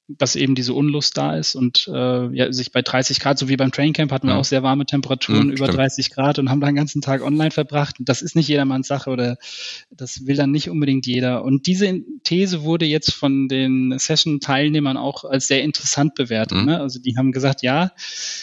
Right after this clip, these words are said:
Speaker 1: stimmt, muss man auch mal ein bisschen näher drüber nachdenken.“ Das haben einige noch gar nicht so stark gemacht, ne? Man ist sehr stark im Jetzt, Hier und Jetzt, ne? Und,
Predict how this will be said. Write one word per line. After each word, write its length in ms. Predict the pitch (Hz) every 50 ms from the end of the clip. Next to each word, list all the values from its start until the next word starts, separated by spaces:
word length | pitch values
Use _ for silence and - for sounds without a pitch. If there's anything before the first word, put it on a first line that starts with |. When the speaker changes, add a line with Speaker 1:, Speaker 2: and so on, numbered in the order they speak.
| - - _
Speaker 1:
stimmt, 600 | - - - - - 143 156 190 214 220 - 156
muss 180 | 139 156 180 -
man 140 | 170 160
auch 120 | - 143 147
mal 120 | 156 151
ein 60 | 147
bisschen 260 | 147 156 - - 156 151
näher 220 | 147 151 156 156
drüber 260 | - - 143 139 135
nachdenken.“ 540 | 127 120 135 180 180 - - 117 117 113 117
Das 140 | 110 - 117
haben 120 | 127 127
einige 300 | 120 135 139 143 135 143
noch 160 | 135 131 131
gar 120 | - 120 123
nicht 160 | 135 139 -
so 80 | - 131
stark 280 | - - 131 120 -
gemacht, 360 | - 123 123 147 143 - -
ne? 60 | 123 123
Man 160 | 127 120 123
ist 120 | 123 123 -
sehr 120 | 127 123
stark 320 | - - - 131 131 -
im 220 | - - 131 123 117
Jetzt, 300 | 117 131 147 165 - -
Hier 200 | - 143 160 151
und 100 | 131 113
Jetzt, 320 | 123 131 165 - - -
ne? 200 | - 120 139 139
Und, 340 | 117 123 123 123 - - -